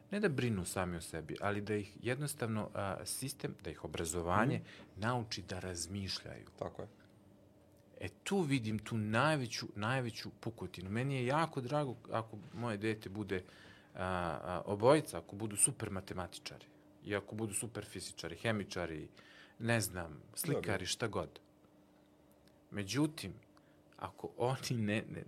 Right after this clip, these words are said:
Speaker 1: ne, ne nauče
Speaker 2: Da, da razumiju
Speaker 1: da, da,
Speaker 2: svijet
Speaker 1: da,
Speaker 2: u
Speaker 1: da
Speaker 2: kojem
Speaker 1: shvataju
Speaker 2: su.
Speaker 1: svet oko sebe, da, da, da se pobune
Speaker 2: Mm.
Speaker 1: u nekom momentu i da, da znaju zašto to rade i da znaju da, da shvate ovaj sistem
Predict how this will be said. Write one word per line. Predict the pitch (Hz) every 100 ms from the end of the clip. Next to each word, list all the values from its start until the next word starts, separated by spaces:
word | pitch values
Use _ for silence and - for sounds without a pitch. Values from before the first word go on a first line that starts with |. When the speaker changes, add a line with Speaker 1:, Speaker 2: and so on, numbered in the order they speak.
| -
Speaker 1:
ne, | 107 -
ne | 107
nauče | 104 101 113 110 90 - 76 -
Speaker 2:
Da, | 185 240 123
da | -
razumiju | 101 98 120
Speaker 1:
da, | 104
da, | 87 104 104
Speaker 2:
svijet | 92
Speaker 1:
da, | 110
Speaker 2:
u |
Speaker 1:
da | 92 110
Speaker 2:
kojem | 113 92
Speaker 1:
shvataju | 143 175 131 107
Speaker 2:
su. | -
Speaker 1:
svet | 165 151 104 -
oko | -
sebe, | 92 101 90 - - - - - - - - - - -
da, | 90 104 95 90 87 92
da, | 92 87
da | 80 98
se | - - - -
pobune | - 180 131 95 80 76 - -
Speaker 2:
Mm. | 104
Speaker 1:
u | 113
nekom | 117 113 113
momentu | 107 101 98 87 - - - - - - - - - - -
i | 104 104 101 92
da, | 101 98 -
da | 107
znaju | 98 101 123 180 147
zašto | 95 92 -
to | 85 92
rade | 85 78 73 -
i | 104
da | 101 107
znaju | 90 113 143 185 156
da, | 113 117
da | 104 113
shvate | 110 - 143 160 117
ovaj | 95 90
sistem | - 92 - 85